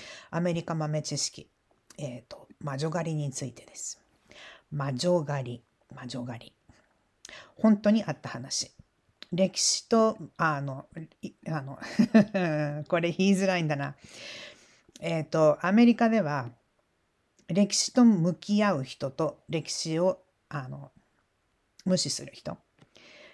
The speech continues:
今、本当に、こ-、これちょっと雑談ね。で、雑談っていうか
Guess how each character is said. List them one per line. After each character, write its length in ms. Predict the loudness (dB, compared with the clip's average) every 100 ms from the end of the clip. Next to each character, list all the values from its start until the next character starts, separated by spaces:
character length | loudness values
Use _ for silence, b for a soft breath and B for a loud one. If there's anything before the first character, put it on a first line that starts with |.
| B
今、 340 | 2 2 0 4
本 180 | 4 4
当 140 | 2
に、 280 | 2 0 -4 -14 -4
こ-、 120 | -2
こ 100 | 4
れ 80 | 2
ち 100 | 4
ょ 40 | 2
っ 20 |
と 100 | 2
雑 320 | -2 -4 -4
談 160 | -4 -4
ね。 140 | -6
で、 140 | -4 -2
雑 320 | 0 0 2
談 140 | 2
っ 20 |
て 100 | 2
い 40 | -2
う 20 |
か 180 | -6